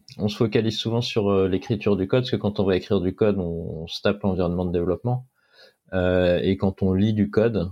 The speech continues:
si on n'a pas le truc, euh, sur place, c'est rare qu'on s'embête à, à démarrer, euh, beaucoup de choses. Euh, moi, la plupart du code que je lis, je le lis depuis GitHub, en fait.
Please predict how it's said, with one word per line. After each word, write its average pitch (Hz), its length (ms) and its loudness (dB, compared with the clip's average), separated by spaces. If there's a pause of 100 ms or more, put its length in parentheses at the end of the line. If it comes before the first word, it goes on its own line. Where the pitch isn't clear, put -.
si - 200 -10
on 92 60 -2
n'a 87 160 -2
pas 104 160 2
le 98 100 0
truc, - 320 -4
euh, 85 640 -2
sur - 240 -8
place, 87 340 0 (240)
c'est - 160 -6
rare 101 260 2
qu'on 101 100 -2
s'embête 98 420 0
à, 87 260 0
à 90 140 -2
démarrer, 87 540 0
euh, 87 200 0
beaucoup 85 260 -8
de - 40 -20
choses. 104 260 0
Euh, 82 400 -4 (280)
moi, 101 100 2
la 101 100 4
plupart 98 360 -2
du 98 100 2
code 104 220 0
que 98 120 -2
je 87 160 -4
lis, 101 120 2
je 98 140 -2
le 90 60 0
lis 90 120 -2
depuis - 200 -16
GitHub, 92 320 -4
en 85 120 -10
fait. - 340 -12